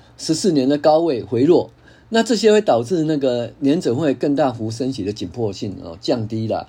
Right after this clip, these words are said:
本来以为认为会升息三码，搞不好会，诶，九月会不会升息两码？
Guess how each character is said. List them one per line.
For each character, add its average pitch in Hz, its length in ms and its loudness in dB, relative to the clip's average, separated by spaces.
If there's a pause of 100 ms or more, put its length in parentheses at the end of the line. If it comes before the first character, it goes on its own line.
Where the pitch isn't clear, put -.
(280)
本 135 100 2
来 160 60 4
以 165 80 2
为 147 120 6
认 180 180 4
为 143 120 4
会 170 160 2
升 160 220 -4
息 139 100 -2
三 135 240 -2
码， 127 300 -2
搞 117 160 2
不 156 100 2
好 123 120 2
会， 135 180 -2
诶， 127 140 -2
九 107 200 -2
月 147 140 2
会 147 120 0
不 117 60 -2
会 131 80 0
升 135 180 -2
息 113 140 -8
两 92 220 -8
码？ 101 160 -10